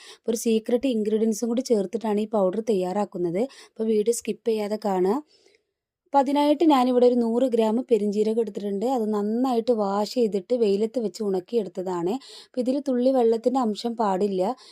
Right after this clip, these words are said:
ഇത് നല്ല പൊടികളുണ്ടാവും. അപ്പോൾ നന്നായിട്ട് വാഷ് ചെയ്തതിന് ശേഷം വേണം തയ്യാറാക്കാനായിട്ട്.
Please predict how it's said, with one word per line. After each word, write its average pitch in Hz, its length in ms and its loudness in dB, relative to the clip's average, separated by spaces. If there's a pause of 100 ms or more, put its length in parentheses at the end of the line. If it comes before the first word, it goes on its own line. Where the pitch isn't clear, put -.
(180)
ഇത് 233 140 -4
നല്ല 254 260 2
പൊടികളുണ്ടാവും. 226 680 4
അപ്പോൾ 233 160 -4
നന്നായിട്ട് 226 400 0
വാഷ് 214 320 0
ചെയ്തതിന് 233 340 2
ശേഷം 226 340 -2
വേണം 220 260 -2
തയ്യാറാക്കാനായിട്ട്. 196 960 -2